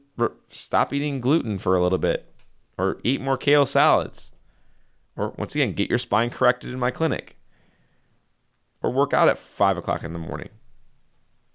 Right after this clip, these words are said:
You know what? You may have to sweat every day,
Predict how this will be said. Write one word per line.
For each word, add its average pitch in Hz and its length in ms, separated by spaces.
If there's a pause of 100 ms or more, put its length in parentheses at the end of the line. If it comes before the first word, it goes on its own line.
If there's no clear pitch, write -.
(640)
You 117 80
know 123 80
what? 151 200
You - 160
may 123 80
have 139 80
to 147 40
sweat 139 320
every 147 160
day, 147 400